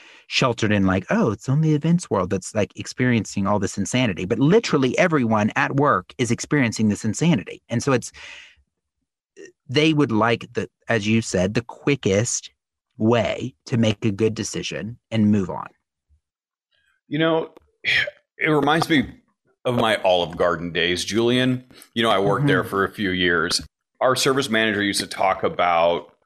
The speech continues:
Speaker 2: order takers and not to be an order taker. And an order taker in, in restaurants, as you know, is just somebody who's like, "Hi, my name's Sam. I'll be your server tonight.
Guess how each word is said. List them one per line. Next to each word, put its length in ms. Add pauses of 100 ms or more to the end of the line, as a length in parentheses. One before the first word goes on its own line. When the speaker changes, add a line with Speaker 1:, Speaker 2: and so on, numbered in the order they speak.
(560)
Speaker 2:
order 320
takers 760 (380)
and 400
not 260
to 80
be 200
an 200
order 320
taker. 580 (480)
And 140
an 100
order 280
taker 440
in, 280
in 160
restaurants, 720 (160)
as 180
you 80
know, 240
is 140
just 200
somebody 360
who's 180
like, 120
"Hi, 500 (320)
my 140
name's 280
Sam. 520 (720)
I'll 100
be 100
your 120
server 320
tonight. 380